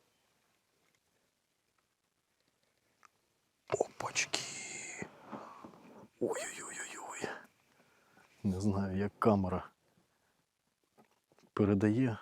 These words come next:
саме розмір риби. Ну, конечно.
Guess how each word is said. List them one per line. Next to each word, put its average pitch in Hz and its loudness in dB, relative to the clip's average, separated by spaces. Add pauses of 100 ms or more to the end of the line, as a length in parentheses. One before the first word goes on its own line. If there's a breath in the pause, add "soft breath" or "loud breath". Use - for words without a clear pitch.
саме 98 -2
розмір 101 4
риби. 95 0 (2500 loud breath)
Ну, 104 -12
конечно. - -6